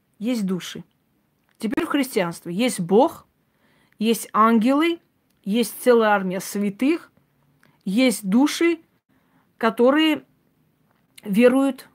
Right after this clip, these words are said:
в христианскую религию. Что-нибудь изменилось? Нет.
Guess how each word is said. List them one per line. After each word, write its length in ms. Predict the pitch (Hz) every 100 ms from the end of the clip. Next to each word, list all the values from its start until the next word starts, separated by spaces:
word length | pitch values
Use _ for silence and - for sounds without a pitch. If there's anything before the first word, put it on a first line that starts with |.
| _
в 40 |
христианскую 600 | - 208 - 226 233 214
религию. 460 | 196 175 165 - - _ _ _ _ _ _ _ _ _ _ _ _ _ _ -
Что-нибудь 460 | - 285 247 208
изменилось? 600 | 233 226 277 349 269 190
Нет. 280 | 180 175 -